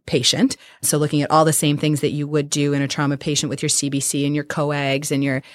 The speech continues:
liver enzymes and your renal function, amylase, lipase, all those things. And potentially abdominal imaging, depending on what your lab work shows and what your physical exam shows. So a baby that has abdominal bruising warrants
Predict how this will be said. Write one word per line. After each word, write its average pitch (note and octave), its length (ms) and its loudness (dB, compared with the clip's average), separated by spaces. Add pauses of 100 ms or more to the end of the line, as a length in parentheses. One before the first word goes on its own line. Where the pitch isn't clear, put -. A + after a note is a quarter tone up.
(180)
liver D3+ 280 4
enzymes D3 720 2
and C#3+ 260 2
your C#3 600 2
renal E3 260 0
function, D3 720 -2
amylase, D3 640 0
lipase, C#3+ 720 0 (240)
all D3+ 180 4
those D3+ 220 0
things. D3+ 280 -4 (600)
And G3 180 4
potentially A#3+ 680 4
abdominal E3+ 580 2
imaging, D#3+ 520 0 (240)
depending F#3+ 480 2
on E3+ 100 2
what D#3+ 140 -2
your D#3+ 120 -2
lab D#3 300 2
work D#3+ 200 -2
shows D3+ 460 2
and D3+ 280 2
what C#3+ 140 2
your D3+ 80 0
physical D3+ 480 -2
exam C#3+ 400 -2
shows. D3 340 0
So E3 140 2
a D#3 60 0
baby D#3+ 280 2
that D#3 140 4
has D3+ 160 0
abdominal D3 480 0
bruising D3+ 520 0
warrants C#3 460 0